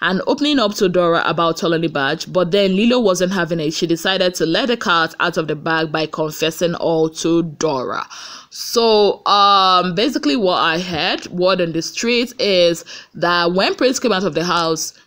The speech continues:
he had some fellowshipping escapades with Tolani Badge. That was when Dora was still in the show. Dora came out. Prince and Dora always had, like, this friendship in the house. And Dora came out. He was going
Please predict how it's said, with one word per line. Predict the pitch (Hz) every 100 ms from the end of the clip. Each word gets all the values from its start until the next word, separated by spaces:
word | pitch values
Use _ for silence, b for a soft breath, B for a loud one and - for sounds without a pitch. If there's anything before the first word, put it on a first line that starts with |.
| _
he | - 220 208 202
had | 220 208
some | - 180
fellowshipping | 170 - 196 202 196 220 214 202
escapades | 180 - 180 185 165 160 -
with | 156
Tolani | 156 180 170 160
Badge. | 151 143 208 - - -
That | 190 202
was | 170 160
when | 165 196 254
Dora | 185 165
was | 156 156
still | 165 156
in | 147
the | 147
show. | - 170 170 165 156 B B
Dora | 151 214 254 269
came | 240 214
out. | 170 160 160 156 - B B _
Prince | - 403
and | 254 190
Dora | 180 180
always | 170 180 185 175
had, | 190 165
like, | 165 156 151
this | 175 165
friendship | - 170 170 - 160
in | 92 156 151
the | 147
house. | - 151 151 147 - B B B
And | - 180 175 175
Dora | 208 247
came | 254 262 185
out. | 170 170
He | 180 240
was | 220 180
going | 156 180 175